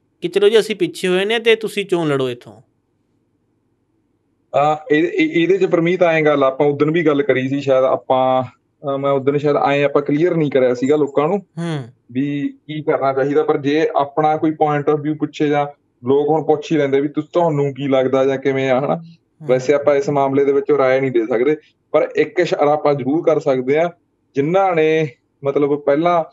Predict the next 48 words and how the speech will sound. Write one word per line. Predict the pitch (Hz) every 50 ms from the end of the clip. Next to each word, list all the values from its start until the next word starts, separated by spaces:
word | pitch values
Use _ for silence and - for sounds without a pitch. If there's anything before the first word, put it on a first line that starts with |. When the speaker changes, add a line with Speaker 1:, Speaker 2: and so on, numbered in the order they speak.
| _ _ _ _ _ _ _ _ _ _ -
Speaker 2:
ਅਹ, | 123 127 127 127 123 120 - -
ਚੋਣ | - 143 143 147 143
ਲੜੀ | 135 131 131 139 156 139
ਹੋਵੇ | 147 143 135 143 139 135 135 - _ _ _ 127
ਜਾਂ | 120 131 131
Speaker 1:
ਹੂੰ। | 131 127
Speaker 2:
ਆਪਾਂ | 123 - 131
ਕਹਿ | 131 131 131 135
ਦਈਏ | 143 156 156 147
ਵੀ | 147 147 143 - - - _ _ _ _
ਲੋਕਾਂ | 113 117 120 127 131 131 - _ 139 139 135 139 135 139 135
ਦੇ | 127 131 135
ਨਾਲ, | 127 123 120 117 120 120 123 120 120
ਹਲਕੇ | 117 117 - - 135
ਦੇ | 127 131
ਲੋਕਾਂ | 123 120 117 - 131 127
ਦੇ | 131 127
ਨਾਲ | 127 127
ਸੰਪਰਕ | 127 - 123 117 127 113 113 - -
'ਚ | -
ਹੋਣ, | 123 113 117 127 147 147 139 - _ _ _ _ _ _ _ -
ਉਹੀ | 170 180 165 143 196 202
ਮਤਲਬ | 190 180 165 165 165 165
ਹੋਣੇ | 165 160 135 147 143 143 147 135
ਚਾਹੀਦੇ | 120 117 110 120 127 156
ਆ। | 175 165
ਪਰ | 165 160 - - - - 104 104
ਇੱਥੇ, | 175 175 175 - - 220
ਇੱਥੇ | 214 - 160 185 180 - 226 220
ਹੀ |
ਪਤਾ | 220 208 196 185
ਲੱਗਦਾ | 165 - 101 95 - 104
ਨਾ | 131 147
ਲੀਡਰ | 143 127 120 117 113 110 110 113 104
ਦਾ। | 104 104 107 123 151 151 127
Speaker 1:
ਨਹੀਂ, | - - 185 185
ਪਰ | - 254 247 190
ਰਤਨ | 170 160 190 185 185 190
ਜੀ, | 214 254
ਉਹ | 277 262
ਮਤਲਬ | 233 233 233 240 240
ਪਾਰਟੀ | - _ - 160 156 156 151 - 196
ਸੋਚ | 175 170 156 170
ਰਹੀ | 170 180 185
ਹੈ | 165
ਨਾ | 151 180 226
ਕਿ | 240 - 262
ਹੁਣ | 233 220 214 214